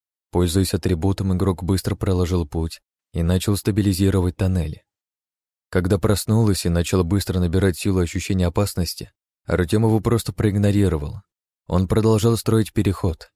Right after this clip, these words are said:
Никакая другая реакция и попытки побега не спасут его. Ставки давно сделаны. Отступать поздно. Игрок каким-то шестым чувством понимал, что сюда движется существо запредельной силы. Отсрочка закончилась,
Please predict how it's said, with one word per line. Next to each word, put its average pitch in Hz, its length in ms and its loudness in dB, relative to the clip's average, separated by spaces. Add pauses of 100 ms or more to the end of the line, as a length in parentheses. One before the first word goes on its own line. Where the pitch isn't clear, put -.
(180)
Никакая 95 360 0
другая 92 360 2
реакция 90 400 2
и - 40 -10
попытки 90 440 -2
побега 92 440 0
не 87 120 0
спасут - 480 -4
его. 73 240 -8 (360)
Ставки 101 500 0
давно 107 380 2
сделаны. 95 640 0 (360)
Отступать 85 680 -2
поздно. 98 560 -2 (760)
Игрок 113 360 2
каким-то 135 360 -2
шестым 120 400 0
чувством 107 400 0
понимал, 90 460 2
что - 180 -6
сюда 98 300 0
движется 87 480 0
существо 92 500 -2
запредельной 87 600 0
силы. 82 440 -4 (440)
Отсрочка 98 540 0
закончилась, 92 800 -2